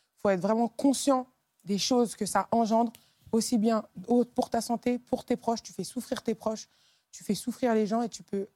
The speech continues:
il peut arriver quelque chose de très grave. Donc vraiment prendre conscience des choses avant de consommer quelle, quelle drogue qu'elle soit.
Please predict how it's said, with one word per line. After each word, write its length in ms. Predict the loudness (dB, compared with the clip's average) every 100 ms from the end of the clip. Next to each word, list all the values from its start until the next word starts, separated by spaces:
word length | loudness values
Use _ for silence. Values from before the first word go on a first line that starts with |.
| -2
il 100 | 0
peut 120 | 2
arriver 320 | 0 0 -2
quelque 200 | -4 -4
chose 140 | -2
de 80 | -2
très 280 | -2 0 2
grave. 260 | 4 2 2 -8 _ _ _ _
Donc 220 | 2 4 4
vraiment 320 | 4 2 2
prendre 300 | 2 0 2
conscience 420 | 0 0 0 2
des 120 | 0
choses 300 | -2 -2 -2 2
avant 300 | 2 2 0
de 100 | -2
consommer 480 | -4 -4 0 0 0 _
quelle, 260 | 0 2 2
quelle 220 | -2 -4
drogue 280 | -2 0 -2
qu'elle 200 | -4 -8
soit. 180 | -8 -18